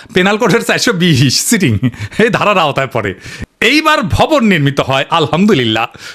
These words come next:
হ্যাঁ, জিলাপি টিলাপি খাওয়া হয়, বিলার টিলার দেওয়া হয়। ভবনের অনুমোদন ছিল কত? পনেরো তলার। আপনি ভবনটা বানাইছেন কত? বিশ তলা, পাঁচ তলা এক্সট্রা। বারো হাত কাকুরের তেরো হাত বিসি দেখেছি না?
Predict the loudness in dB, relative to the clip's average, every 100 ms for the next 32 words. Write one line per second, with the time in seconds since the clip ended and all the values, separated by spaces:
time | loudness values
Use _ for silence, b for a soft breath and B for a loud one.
0 | -2 0 0 -4 -6 0 2 2 2 0
1 | 0 0 0 -2 -2 0 0 0 -2 -6
2 | -8 B 0 2 2 2 2 2 2 2
3 | 2 0 -2 -6 B 0 2 4 4 4
4 | 2 2 2 2 2 2 0 0 -2 -6
5 | 0 2 2 2 0 0 0 0 0 2
6 | 0 2 2 2 0 -2 0 0 0 0
7 | -2 B B 2 4 4 2 0 0 2
8 | 2 0 0 -8 2 2 2 0 2 2
9 | 2 0 0 0 0 B B -6 0 4
10 | 4 4 2 2 2 2 2 2 0 2
11 | 2 0 0 0 0 2 2 2 2 2